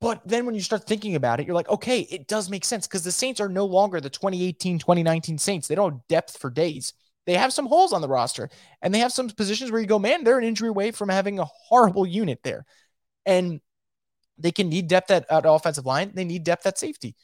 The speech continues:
So that's why I mentioned those. But if you're looking at the two that I'd love to see them hit,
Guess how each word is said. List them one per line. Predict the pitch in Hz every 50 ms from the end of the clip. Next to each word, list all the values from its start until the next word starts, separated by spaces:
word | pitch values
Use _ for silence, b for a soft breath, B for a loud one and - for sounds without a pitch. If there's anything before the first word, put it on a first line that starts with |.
| _ _ _
So | - 202
that's | 233 240 -
why | 254 240 202
I | 175
mentioned | 160 180 190 - 156 127
those. | 117 110 110 -
But | _ 170 165
if | 156 -
you're | 180 175
looking | 180 202 - 220 214 202
at | 190 -
the | 156
two | - - - - 196 190
that | 175 160
I'd | 151 143
love | 127 120 135 156 175 -
to | - 170
see | 151 - 190
them | 175 165 135
hit, | 123 127 180 214 -